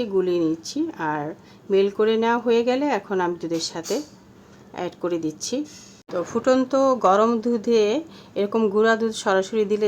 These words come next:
যেটা হবে, অনেক সময় দলা পাকিয়ে যেতে পারে। তো এজন্য হয়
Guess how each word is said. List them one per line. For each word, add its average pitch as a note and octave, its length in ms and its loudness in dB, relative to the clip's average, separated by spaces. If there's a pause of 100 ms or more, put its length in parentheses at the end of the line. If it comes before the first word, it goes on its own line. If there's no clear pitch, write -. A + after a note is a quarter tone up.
যেটা F#3+ 220 2 (100)
হবে, F#3 200 2 (100)
অনেক E3 160 -4
সময় F#3 300 0
দলা E3+ 220 2 (100)
পাকিয়ে F3+ 360 -2
যেতে F#3+ 220 -2 (100)
পারে। F3+ 200 0 (160)
তো F#3+ 80 0 (220)
এজন্য F3 320 -2 (880)
হয় G#3+ 180 4